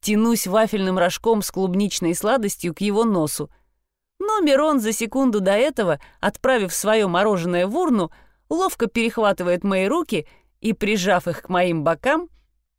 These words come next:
притягивает меня к своей груди. "Замри, Феник!" выдыхает он у моего лица и... губами обхватывает мой нос. Я затаиваю дыхание,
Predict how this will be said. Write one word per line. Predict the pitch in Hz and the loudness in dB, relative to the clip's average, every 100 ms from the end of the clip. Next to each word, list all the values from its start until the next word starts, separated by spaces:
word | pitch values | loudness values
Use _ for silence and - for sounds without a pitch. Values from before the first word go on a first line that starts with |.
| _ _ | _ _
притягивает | 202 196 - 262 233 196 175 180 | -2 -2 0 0 2 0 0 0
меня | 180 170 | 0 0
к | 170 | -2
своей | - 175 190 190 | -2 -2 0 -2
груди. | 170 170 147 143 - _ _ _ _ _ _ _ | -4 -6 -6 -10 -14 _ _ _ _ _ _ _
"Замри, | 139 147 143 160 170 | -4 0 0 0 0
Феник!" | - 190 156 - - _ _ _ _ - | 0 0 0 -4 -14 _ _ _ _ -8
выдыхает | - 175 190 196 196 151 165 | -2 0 0 0 0 0 0
он | 156 | 2
у | 156 | 2
моего | 165 160 156 | 2 2 0
лица | 156 - 277 302 | -2 -2 -2 0
и... | 285 262 285 - _ _ _ _ _ _ _ _ 220 | 2 2 0 -6 _ _ _ _ _ _ _ _ -4
губами | 226 254 226 269 285 240 | 0 2 4 4 4 2
обхватывает | 220 - 240 247 262 254 240 240 | 0 -2 0 2 2 2 0 2
мой | 240 247 247 | 0 2 2
нос. | 226 202 196 - - _ _ _ _ _ _ - | 2 0 -2 -8 -16 _ _ _ _ _ _ -4
Я | 190 226 208 | 0 2 2
затаиваю | 220 226 254 240 220 226 | 0 2 2 2 2 2
дыхание, | 214 220 - 277 254 202 190 | 2 -2 0 0 2 2 -2